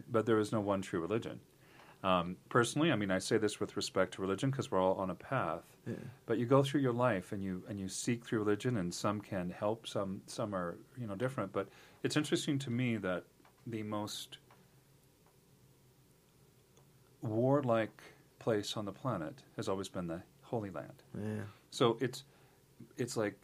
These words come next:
Speaker 1: God does not beat up each other. That's not my interpretation of the God. I, I actually look at it as a level of creation. I am creation, and so I'm gonna honor that creation. I'm gonna honor that other person. I don't care if they're religious or non-religious. I don't care what they say in there. I'm gonna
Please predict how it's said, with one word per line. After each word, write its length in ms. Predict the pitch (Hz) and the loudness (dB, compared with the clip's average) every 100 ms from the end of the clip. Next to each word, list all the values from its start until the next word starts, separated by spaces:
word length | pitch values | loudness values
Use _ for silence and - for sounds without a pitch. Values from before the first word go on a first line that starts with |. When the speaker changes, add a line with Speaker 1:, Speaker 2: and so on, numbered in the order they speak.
| - 120 | -14 -2
Speaker 1:
God 220 | 120 135 | 0 0
does 180 | 123 113 | -2 -4
not 260 | 101 - | -4 -6
beat 180 | - 98 | -6 -2
up 260 | 101 135 - | -2 -4 -8
each 180 | - 76 | -10 -10
other. 200 | - 87 | -10 -4
That's 260 | 101 - | -4 -4
not 180 | 110 95 | -6 -4
my 160 | 95 92 | -4 -6
interpretation 680 | 90 - 101 - 98 87 90 | -8 -6 -8 -6 -8 -8 -10
of 80 | 80 | -10
the 100 | 76 - | -12 -8
God. 320 | 98 107 - | -4 -4 -4
I, 180 | 92 117 - | -8 -8 -6
I 80 | 131 | -6
actually 220 | 139 - | -4 -4
look 140 | 110 | -4
at 100 | 104 | -2
it 100 | 98 95 | -2 -6
as 160 | 92 | -6
a 160 | 82 78 - - - - | -6 -8 -12 -20 -20 0
level 220 | 110 107 | 2 4
of 180 | 90 - | 0 -2
creation. 840 | - 110 98 101 104 - 113 71 - - - | -10 -6 -4 -4 -4 -4 -4 -6 -12 -18 -6
I 120 | 110 | -4
am 120 | 101 98 | -4 -6
creation, 640 | - 101 98 104 - 80 | -8 -4 -2 -4 -6 -12
and 120 | 82 | -10
so 100 | - | -8
I'm 80 | 98 | -6
gonna 180 | 90 87 - | -6 -8 -6
honor 240 | 113 113 | -4 -4
that 180 | 92 78 | -6 -10
creation. 380 | - 82 - - - - - - | -10 -14 -12 -18 -20 -20 -20 -6
I'm 100 | 120 | 0
gonna 200 | 135 131 - | 2 2 0
honor 320 | 110 117 107 87 | 2 2 2 0
that 180 | 87 | -2
other 160 | 90 90 | -2 -4
person. 420 | - 98 92 78 | -4 -6 -4 -6
I 60 | 90 | -6
don't 200 | 113 113 | -6 -6
care 220 | 110 104 - - - - | -6 -6 -10 -20 -20 -10
if 120 | 110 | -6
they're 180 | 101 90 | -2 -2
religious 500 | 87 101 113 117 - | -2 0 0 -2 -6
or 40 | |
non-religious. 600 | 92 95 104 104 101 95 | -2 -2 -2 -6 -6 -8
I 20 | 92 | -8
don't 140 | 90 | -8
care 120 | 92 | -6
what 180 | 87 98 | -4 -2
they 100 | 101 | -4
say 220 | 98 101 | -6 -6
in 60 | 95 | -6
there. 180 | 98 98 | -4 -4
I'm 80 | 101 | -6
gonna 160 | 98 | -8